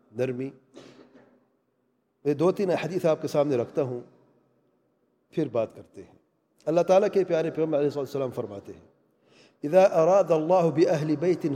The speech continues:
خیراً ادخل علیہم الرفق۔" صحیح الجامع میں اللہ تعالیٰ کے پیارے پیغمبر علیہ الصلوۃ والسلام فرماتے ہیں، جب اللہ تعالیٰ کسی گھر والوں پر خیر کا ارادہ فرماتا ہے،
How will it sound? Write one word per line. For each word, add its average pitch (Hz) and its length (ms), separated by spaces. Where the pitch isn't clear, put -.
خیراً 175 300
ادخل 160 400
علیہم 151 460
الرفق۔" 139 420
صحیح 131 280
الجامع 139 520
میں 156 120
اللہ 139 160
تعالیٰ 139 340
کے 135 100
پیارے 127 260
پیغمبر 131 260
علیہ 127 100
الصلوۃ 120 300
والسلام 120 100
فرماتے 117 460
ہیں، 139 140
جب 147 180
اللہ 151 300
تعالیٰ 139 340
کسی 170 380
گھر 147 140
والوں 147 380
پر 147 120
خیر 196 300
کا 190 140
ارادہ 143 460
فرماتا 107 380
ہے، 87 140